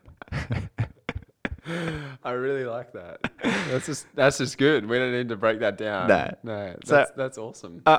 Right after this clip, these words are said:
Speaker 1: I think the
Speaker 2: Should we go
Speaker 1: mo-,
Speaker 2: the, the
Speaker 1: uh, the smartest one's probably the gym.
Speaker 2: The gym. All right.
Speaker 1: Okay, and so we're gonna say,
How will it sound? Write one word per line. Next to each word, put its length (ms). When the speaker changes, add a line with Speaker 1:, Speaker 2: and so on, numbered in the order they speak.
Speaker 1:
I 140
think 440
the 200
Speaker 2:
Should 20
we 60
go 140
Speaker 1:
mo-, 120
Speaker 2:
the, 20
the 160
Speaker 1:
uh, 320
the 120
smartest 420
one's 220
probably 140
the 100
gym. 320
Speaker 2:
The 60
gym. 420
All 100
right. 220
Speaker 1:
Okay, 320
and 260
so 240
we're 140
gonna 160
say, 480